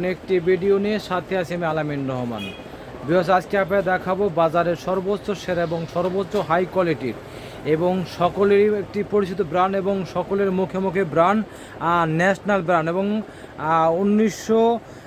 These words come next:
আহ, উন-, উ-, উনআশি সাল থেকে, উনিশশো উনআশি সাল থেকে বাংলাদেশের প্রতিটি ঘরে ঘরে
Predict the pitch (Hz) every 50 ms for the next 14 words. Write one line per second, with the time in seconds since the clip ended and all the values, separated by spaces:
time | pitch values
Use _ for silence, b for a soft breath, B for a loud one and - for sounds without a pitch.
0 | B B - 151 160 170 175 156 - 165 202 220 220 214 - - - 170 202 175
1 | - - 190 214 220 220 220 220 208 - 214 220 - - 202 214 208 170 202 202
2 | 190 165 185 202 208 208 214 208 175 - 208 202 202 214 214 196 214 202 185 190
3 | 196 196 185 160 208 214 208 214 214 208 220 220 220 214 B B B B B B
4 | - 139 135 165 180 196 208 214 214 220 220 196 214 175 170 214 202 - - 214
5 | 220 214 - 233 - - 240 220 160 131 143 185 196 208 202 175 202 208 208 214
6 | 233 233